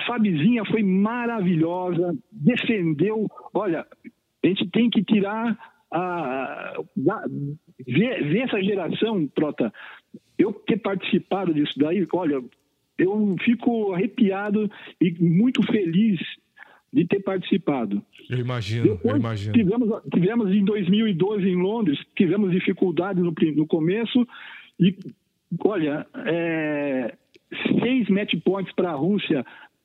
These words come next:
Speaker 1: no tie break e nós conseguimos vencer e ir pra semifinal e ganhamos dos Estados Unidos na final.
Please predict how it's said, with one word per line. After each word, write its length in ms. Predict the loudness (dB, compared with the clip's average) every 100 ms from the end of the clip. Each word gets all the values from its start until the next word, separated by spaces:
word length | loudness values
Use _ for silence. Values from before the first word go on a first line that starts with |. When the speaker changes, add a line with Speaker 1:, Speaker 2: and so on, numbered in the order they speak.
| 0
Speaker 1:
no 220 | 2 2
tie 240 | 0 -2 0
break 640 | 0 2 0 2 2 0 -8 -12 0
e 80 | 2
nós 180 | 2 0
conseguimos 720 | -2 2 4 4 4 0 -2 -8 -4
vencer 800 | 0 2 2 -2 0 0 0 0
e 240 | 2 2
ir 60 | 2
pra 220 | 0 -2
semifinal 760 | 0 0 2 0 0 0 -2 -4 -8 -20 -8 0
e 80 | 2
ganhamos 520 | 2 0 -2 0 2
dos 120 | 0
Estados 320 | 0 -2 0
Unidos 340 | 0 2 2 2
na 120 | 0
final. 420 | 0 0 0 -6